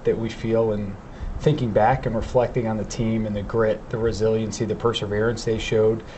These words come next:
throughout the course of the season. And the, really the accomplishment organizationally, uh, the amount of work that went into that's not just a few weeks, but it's years in the making with a, an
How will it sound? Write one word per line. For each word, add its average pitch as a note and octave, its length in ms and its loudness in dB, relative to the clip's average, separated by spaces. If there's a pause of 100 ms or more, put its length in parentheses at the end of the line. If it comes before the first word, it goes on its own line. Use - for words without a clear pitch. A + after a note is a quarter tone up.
(220)
throughout B2+ 260 4
the A#2 60 -2
course B2 360 0
of G#2+ 60 -2
the F2+ 60 -6
season. F#2 480 -6 (160)
And B2 320 -2 (520)
the, C3+ 80 4
really C#3 280 6
the A2 140 2
accomplishment B2 640 0
organizationally, G#2 920 0 (200)
uh, G#2 320 -4
the A2 120 -2
amount A#2+ 240 4
of G2 140 -2
work B2 300 4
that B2 100 2
went A2+ 180 2
into A2+ 200 -2
that's A#2+ 280 4
not A2 200 -4
just - 280 -4 (240)
a - 60 -8
few A#2 240 -2
weeks, A2+ 580 -2
but A2 140 -2
it's G#2 120 0
years A#2 380 4
in A2 80 -2
the A2 60 0
making A2+ 480 0
with G#2+ 160 2
a, G2+ 200 0 (680)
an C3+ 120 -8